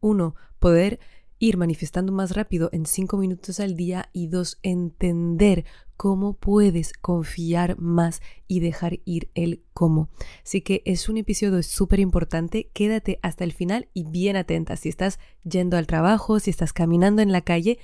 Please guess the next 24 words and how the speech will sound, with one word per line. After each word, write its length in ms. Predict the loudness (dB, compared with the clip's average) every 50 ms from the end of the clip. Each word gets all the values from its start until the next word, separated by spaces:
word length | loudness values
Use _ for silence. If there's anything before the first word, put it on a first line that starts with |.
| -14 -20 -20 -14 _
pues 160 | -4 -4 -4 -2
te 100 | -4 -4
sugiero 460 | -2 -4 -6 -4 0 0 2 2 2
que 120 | 2 2
lo 120 | 0 0 2
vuelvas 380 | 4 4 4 4 4 2 0
a 40 | -2
escuchar 440 | -4 -2 -4 -4 -2 -2 -2 -2 -4 -6 -14 -14 -6
cuando 220 | -2 0 0 0 0
estés 280 | 0 0 0 0 0
en 140 | -2 -2 0
casa, 380 | 0 0 0 0 0 -2 -2 -4 -8 -20 -20 -20 -12 -6
hasta 260 | -4 -4 -4 -2 0 2
para 200 | 2 2 2 0
tomar 320 | 0 0 2 2 2 4
notas. 400 | 4 2 2 2 0 -2 -4 -4 -12 -14 -16 -18 -18 -14 -10
Y 100 | -8 -6
¿sabes 300 | -4 -2 -2 -2 -2 0
qué? 220 | -2 -2 -2 -4 -6 -14 -14 -14 -14 -14 -4
Cuando, 540 | 0 2 4 4 4 2 2 2 2 2 2
mm, 240 | 0 0 -2 -2 -4 -6 -6
yo 180 | -2 0 0
estoy 260 | 0 0 0 -2 -2
estudiando, 720 | -2 -2 0 2 4 4 6 6 6 4 4 2 0 -2